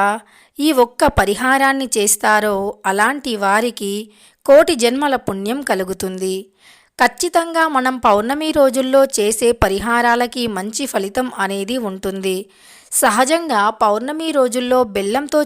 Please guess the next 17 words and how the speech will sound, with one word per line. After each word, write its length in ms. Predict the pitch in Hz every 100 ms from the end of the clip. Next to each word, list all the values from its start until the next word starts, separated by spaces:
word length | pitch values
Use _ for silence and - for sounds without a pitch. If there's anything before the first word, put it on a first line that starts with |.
| -
చేసే 280 | 240 269 247 240
పరిహారానికి 840 | 196 196 220 220 220 220 214 226 202 214 - - - _
పరమశివుని 640 | 233 240 277 311 339 339 320
అనుగ్రహం, 440 | 254 233 233 226 240 220
లక్ష్మీదేవి 680 | 185 - 254 262 262 262 254 190
అనుగ్రహం, 480 | 214 214 233 233 208 220 - - -
అలానే 460 | - 226 277 330 330 285
విష్ణుమూర్తి 640 | 208 - 269 277 311 - 294
యొక్క 180 | 294 294 269 190
అనుగ్రహం 480 | 214 220 240 247 240 226
కూడా 240 | 202 208 254
లభిస్తుంది. 680 | 247 190 - - 185 185 185 185 _ _ _ _ -
ఎందుకంటే 720 | 233 254 311 311 269 240 226 202 240 - _ _
పౌర్ణమి 520 | 240 240 302 349 339 262
అనేది 340 | 214 214 208 226 233 -
చాలా 300 | 208 214 240 202
విశేషమైనటువంటిది. 1200 | 190 226 254 277 214 190 185 185 185 185 180 180